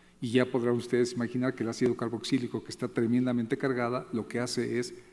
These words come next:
jalar a la proteína, que además es la proteína catalítica de la gamma secretasa, y al desfasarlo,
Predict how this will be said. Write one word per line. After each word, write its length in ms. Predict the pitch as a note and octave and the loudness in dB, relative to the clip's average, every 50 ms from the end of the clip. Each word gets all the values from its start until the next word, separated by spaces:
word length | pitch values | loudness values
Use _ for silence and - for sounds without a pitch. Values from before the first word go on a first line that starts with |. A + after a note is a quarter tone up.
| - - - | -16 -14 -8
jalar 580 | - B2 A#2 A#2 B2 C3 B2+ B2+ - - - - | -4 -4 -2 0 0 0 0 -2 -4 -6 -10 -8
a 80 | A#2 G#2+ | -8 -8
la 120 | G2+ - | -6 -6
proteína, 540 | - G#2 - - A2+ A2 A2 A2+ A#2+ D3+ E3 D#3+ - - - - - - - - _ - | -6 -4 0 2 2 2 4 2 0 0 -2 -6 -10 -16 -18 -20 -20 -20 -20 -20 _ -4
que 340 | - A#2 A2 A2 A#2+ - - | -2 -2 0 -2 -4 -4 -6
además 440 | - A2 G#2 G2+ A#2 A#2+ A#2 - B2+ | -6 -6 -4 -4 -2 -2 -2 -2 -2
es 80 | A2+ | -2
la 80 | A#2 G#2+ | -2 -2
proteína 680 | - A2 G#2 - G#2+ A2+ A#2 B2 A#2+ A2+ A#2+ - - - | -4 -4 -4 -2 -2 -2 0 -2 -2 -4 -4 -6 -8 -6
catalítica 800 | - B2 - - G#2+ A2 A#2 C3+ C#3+ - - C3+ G2+ - - A2 | -4 -4 -4 -2 -2 -2 -2 -2 -4 -4 -4 -6 -6 -6 -6 -6
de 80 | G#2+ G#2 | -4 -4
la 100 | G2+ G#2 | -6 -4
gamma 240 | G2+ G#2+ A2+ A#2+ A#2 | -4 -2 -2 -2 -4
secretasa, 580 | - - - C3 - - B2+ A#2+ - D3+ D#3+ - - - - - - - - - - | -4 -2 -2 -2 -2 -2 -4 -2 -2 -4 -4 -4 -6 -16 -18 -20 -20 -20 -20 -12 -4
y 500 | - C#3 C#3 D#3 E3+ - - - - - - - - - - - | 0 2 2 2 0 -2 -4 -10 -14 -18 -20 -20 -20 -6 0 2
al 160 | C3+ B2+ B2+ | 4 4 4
desfasarlo, 800 | B2+ B2 - - - A#2 A2+ - F#3 F3 D#3+ B2+ B2 C3 E3 | 4 2 0 0 -2 -2 0 2 2 2 4 4 2 2 0